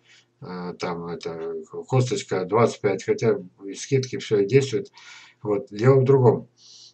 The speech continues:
Значит, че-, э, эти саженцы, они в настоящем выглядят так. И тоже высылается посылка, как и тот дебильный, э, который я вам показывал, да? Ну, вспоминайте, я же не могу каждый раз од-, одно и то же.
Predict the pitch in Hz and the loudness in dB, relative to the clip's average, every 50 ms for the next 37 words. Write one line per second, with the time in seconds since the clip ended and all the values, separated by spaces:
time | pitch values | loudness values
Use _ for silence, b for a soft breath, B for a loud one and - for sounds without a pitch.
0 | _ - - 101 98 - - 104 98 - _ _ _ _ _ _ _ _ - - | _ -12 -8 -8 -6 -4 -4 -4 -4 -6 _ _ _ _ _ _ _ _ -12 -6
1 | - 123 120 120 107 104 110 107 101 104 113 113 117 - 110 - - 151 160 135 | 0 2 4 4 4 4 4 4 4 4 2 2 2 0 -2 0 2 4 4 4
2 | 113 95 87 - - - 80 78 - - - 104 101 123 143 143 113 113 107 104 | 4 2 0 -4 -6 -8 -8 -10 -12 -10 -8 -4 2 2 2 2 2 0 -2 -2
3 | - 135 135 143 135 - 113 120 120 117 123 131 127 123 - 117 117 - - _ | 2 6 6 6 6 4 2 0 2 4 4 4 4 2 0 -2 -4 -4 -8 _
4 | _ _ _ _ _ _ _ _ _ _ _ _ _ _ _ _ - - 127 123 | _ _ _ _ _ _ _ _ _ _ _ _ _ _ _ _ -8 -6 0 4
5 | 160 151 135 143 123 120 - 131 131 135 131 - 135 - - 127 123 - - 107 | 4 6 6 6 6 4 4 6 6 6 6 4 0 -2 0 0 0 2 2 0
6 | - - - - - 110 101 98 117 120 - 117 101 - - 98 98 92 101 98 | 0 -2 -6 -4 0 0 0 0 0 2 4 4 4 4 2 -4 -4 -4 -4 -4
7 | - 85 85 82 - _ _ _ _ _ _ _ _ _ _ _ _ _ _ _ | -4 -8 -12 -12 -14 _ _ _ _ _ _ _ _ _ _ _ _ _ _ _
8 | _ _ _ _ - - - - - - - 107 98 95 90 80 - 101 - - | _ _ _ _ -16 -16 -14 -8 -8 -4 0 0 0 0 0 -2 -4 -4 -4 -4
9 | - 85 80 82 82 80 98 110 110 - - _ _ - - 135 185 165 127 123 | -4 -6 -6 -6 -6 -4 -4 -4 -4 -4 -10 _ _ -12 -8 -6 -4 -4 -4 -2
10 | - 139 135 131 135 131 113 101 - 104 101 113 117 117 113 127 131 139 139 127 | 2 4 6 8 8 8 8 6 6 4 2 2 2 2 4 4 4 4 4 4
11 | - - 101 101 101 95 - - - - - - _ _ - - 104 95 92 95 | 2 2 2 4 2 2 0 -2 -4 -8 -10 -10 _ _ -10 -8 -8 -6 -4 -6
12 | 90 - - - - - | -6 -6 -6 -8 -10 -12